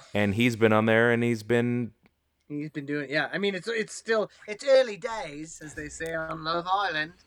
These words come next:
Speaker 2: But, you know, I feel happy with what he's doing. He's definitely in the top six range.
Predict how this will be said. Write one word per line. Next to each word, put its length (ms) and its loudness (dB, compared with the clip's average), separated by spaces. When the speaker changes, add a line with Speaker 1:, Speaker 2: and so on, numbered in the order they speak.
Speaker 2:
But, 320 -2
you 140 -16
know, 220 -14
I 120 -10
feel 360 -12
happy 420 -10
with 180 -14
what 160 -14
he's 140 -20
doing. 400 -16
He's 160 -16
definitely 460 -4
in 140 -6
the 80 -4
top 280 -6
six 300 -8
range. 420 -14